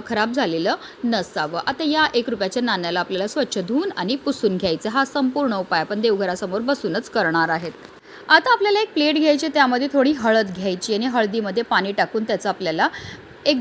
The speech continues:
गंध हे तयार करून घ्यायचं. आता जे एक रुपयाचं नाणं आपण घेतलेलं आहे त्याला एक प्लेटमध्ये ठेवायचं आहे. ठेवताना जे एक रुपया लिहिलेलं असेल ती वरची बाजू असावी. आता या हळदीने आपल्याला या एक रुपयाच्या नाण्याला अभिषेक हा करायचा. अभिषेक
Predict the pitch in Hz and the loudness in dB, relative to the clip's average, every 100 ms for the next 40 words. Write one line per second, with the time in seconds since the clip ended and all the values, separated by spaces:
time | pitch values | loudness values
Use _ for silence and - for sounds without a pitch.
0 | 208 247 220 240 247 185 180 190 226 202 | 2 4 4 2 2 2 2 2 2 0
1 | 175 190 190 165 208 202 240 262 240 240 | 0 -2 -2 -2 -2 -2 -2 -2 -2 -2
2 | 240 208 196 254 233 185 190 - 233 247 | -2 -2 -2 0 0 0 -2 0 0 2
3 | - 185 175 180 220 220 - 226 190 185 | 0 -2 -2 -2 -2 -2 -2 -2 -2 -2
4 | 180 214 240 175 170 175 196 - - - | -4 0 0 2 0 0 -4 -6 -20 -14
5 | - 277 233 220 190 196 - - - - | 0 2 4 4 4 2 -2 -14 -10 -2
6 | 294 - 277 285 269 - 247 262 208 208 | 0 2 0 2 -2 2 2 4 4 2
7 | 180 - 190 190 294 214 185 254 208 165 | 0 0 -4 0 2 2 0 -2 -2 -2
8 | 190 - 202 175 151 160 - - - 240 | -4 -2 -2 -2 -2 -6 -10 -10 -2 0
9 | 294 285 262 294 - - - - 262 247 | 2 2 4 2 -2 -16 -14 0 4 4
10 | 285 202 - 208 - 180 165 277 - - | 4 2 0 -2 0 0 2 0 -2 -20
11 | - - - 247 285 294 302 285 - 185 | -20 -14 0 2 4 2 2 0 0 0
12 | 247 262 220 170 156 156 - - - - | 4 4 4 2 0 -2 -6 -12 -20 -8
13 | - 240 226 - 208 185 220 269 214 170 | 0 2 2 2 0 0 -4 0 0 2
14 | 165 - - 220 240 285 | 0 0 0 0 0 -2